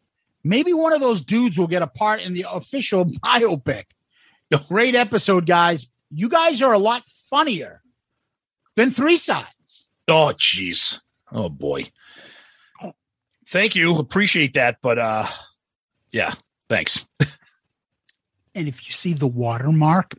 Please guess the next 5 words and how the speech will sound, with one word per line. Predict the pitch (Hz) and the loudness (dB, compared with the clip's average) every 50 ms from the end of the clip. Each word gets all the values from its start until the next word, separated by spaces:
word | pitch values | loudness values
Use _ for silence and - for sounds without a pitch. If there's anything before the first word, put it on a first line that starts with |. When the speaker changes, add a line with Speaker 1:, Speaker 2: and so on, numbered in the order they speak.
| _ _ _ _ _ _ - _ _ _ _ _ _ _ _ - _ _ _ _ - - - | _ _ _ _ _ _ -20 _ _ _ _ _ _ _ _ -20 _ _ _ _ -16 -6 -2
Speaker 1:
on | 151 135 135 143 | 0 2 2 2
the | 127 | 2
side, | 123 - - 123 107 117 120 123 139 156 160 147 - _ _ _ _ _ _ _ _ | 0 0 -2 -2 -4 -4 -4 -4 -2 -4 -4 -4 -8 _ _ _ _ _ _ _ _
<laughs> | - _ _ _ _ - _ - | -20 _ _ _ _ -20 _ -18
yeah, | - | -18